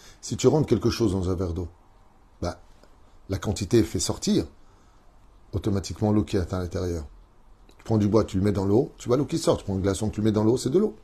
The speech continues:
ça sort. Prends de l'or pur, essaye, mets la charcherette dans le verre d'eau, tu mets l'eau à ras-bord.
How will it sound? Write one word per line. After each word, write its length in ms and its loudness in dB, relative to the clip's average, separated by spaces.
ça 140 0
sort. 320 0
Prends 160 4
de 100 4
l'or 220 2
pur, 340 0
essaye, 360 4
mets 320 2
la 160 4
charcherette 800 -2
dans 240 4
le 80 4
verre 240 2
d'eau, 260 0
tu 140 -10
mets 80 0
l'eau 180 4
à 60 4
ras-bord. 380 0